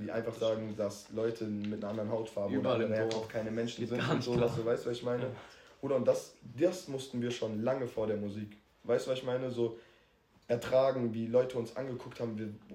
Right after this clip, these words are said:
Speaker 1: auf den ganzen Kirmes
Speaker 2: Ich glaub,
Speaker 1: und so.
Speaker 2: ja, ich glaub, das wissen aber die meisten aus
Speaker 1: Wir
Speaker 2: der, aus
Speaker 1: wollten,
Speaker 2: den größeren Städten
Speaker 1: guck mal,
Speaker 2: gar nicht,
Speaker 1: wir,
Speaker 2: wie, wie,
Speaker 1: weißt du,
Speaker 2: also,
Speaker 1: was ich meine?
Speaker 2: keine Ahnung, hier ist das so konzentriert, aber schon
Speaker 1: Bro,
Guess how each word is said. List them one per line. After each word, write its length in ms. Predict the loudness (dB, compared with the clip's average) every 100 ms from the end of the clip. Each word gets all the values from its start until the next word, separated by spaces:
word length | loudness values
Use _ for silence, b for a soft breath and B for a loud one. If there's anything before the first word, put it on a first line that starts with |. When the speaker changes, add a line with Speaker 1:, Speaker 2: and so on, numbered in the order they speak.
| -8 -4
Speaker 1:
auf 100 | -4
den 140 | -2 -2
ganzen 240 | -2 -6
Kirmes 240 | -6 -4
Speaker 2:
Ich 60 | 0
glaub, 120 | 0
Speaker 1:
und 60 | 2
so. 60 | 0
Speaker 2:
ja, 140 | 0
ich 60 | 0
glaub, 120 | -2
das 160 | -4 -8
wissen 180 | -4
aber 200 | 0 2
die 60 | 2
meisten 260 | 0 -2 -4
aus 160 | -4
Speaker 1:
Wir 60 | 0
Speaker 2:
der, 80 | 4
aus 40 | 6 6
Speaker 1:
wollten, 60 |
Speaker 2:
den 120 | 4
größeren 380 | 4 2 2 -2
Städten 200 | -2 -2
Speaker 1:
guck 80 | 2
mal, 60 | 2
Speaker 2:
gar 80 | 4
nicht, 120 | 2
Speaker 1:
wir, 80 | 2
Speaker 2:
wie, 200 | 0 0
wie, 280 | 0 2
Speaker 1:
weißt 20 | 6
du, 40 |
Speaker 2:
also, 200 | 6 4
Speaker 1:
was 40 | 2
ich 40 |
meine? 300 | 0 0 -2 -4 -8
Speaker 2:
keine 160 | 0 4
Ahnung, 180 | 6 6
hier 120 | 2
ist 80 | 0
das 120 | 0
so 100 | 2
konzentriert, 720 | 2 0 -4 -8 -6 -4 -4 -4
aber 260 | -4 -2 -2
schon 240 | -4 -6 -6 -4
Speaker 1:
Bro, 320 | 2 2 2